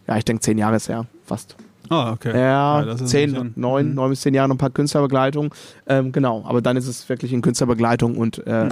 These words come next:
Speaker 1: ähm, Dienstleistungsbereich, äh, abgewandert. Äh, genau.
Speaker 2: Da können wir
Speaker 1: Äh,
Speaker 2: ja einfach besser gleich den Marvin fragen.
Speaker 1: Ja, genau,
Speaker 2: Wie das so
Speaker 1: den
Speaker 2: ist mit dem eigenen Zeus.
Speaker 1: Äh, ja, aber der kennt die andere Perspektive nicht. Aber worauf ich,
Speaker 2: Ja,
Speaker 1: worauf
Speaker 2: stimmt
Speaker 1: ich
Speaker 2: auch, ja.
Speaker 1: hinaus will,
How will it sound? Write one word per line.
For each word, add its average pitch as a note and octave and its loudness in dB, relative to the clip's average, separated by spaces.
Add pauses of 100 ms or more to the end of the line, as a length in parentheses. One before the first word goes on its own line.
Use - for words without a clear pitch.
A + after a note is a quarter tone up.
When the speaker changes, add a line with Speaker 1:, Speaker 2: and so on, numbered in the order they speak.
Speaker 1:
ähm, A2+ -4
Dienstleistungsbereich, C3 -2
äh, B2+ 0
abgewandert. C3+ 0 (420)
Äh, B2 4
genau. D#3 2 (300)
Speaker 2:
Da - 2
können E3 4
wir E3+ 4
Speaker 1:
Äh, - 4
Speaker 2:
ja D#3+ 4
einfach F3 4
besser D#3 0
gleich D3+ 2
den C#3 2
Marvin D3 4
fragen. A#2+ -2 (280)
Speaker 1:
Ja, B2 -4
genau, D3+ 4
Speaker 2:
Wie D#3 6
das C3 4
so - 2
Speaker 1:
den D#3 2
Speaker 2:
ist C#3 2
mit D#3+ 4
dem C#3+ 2
eigenen C#3 4
Zeus. C3 2 (680)
Speaker 1:
Äh, C#3 4
ja, F3 4
aber D#3+ 2
der D3 2
kennt F#3+ 2
die F3+ 2
andere D3 0
Perspektive D3+ -2
nicht. C#3 -6
Aber C3 0
worauf C3 0
ich, B2+ -2
Speaker 2:
Ja, A#2+ 4
Speaker 1:
worauf A#2+ 4
Speaker 2:
stimmt B2+ 2
Speaker 1:
ich C3+ 4
Speaker 2:
auch, A#2+ 2
ja. A#2+ 2
Speaker 1:
hinaus C#3+ 0
will, C3 2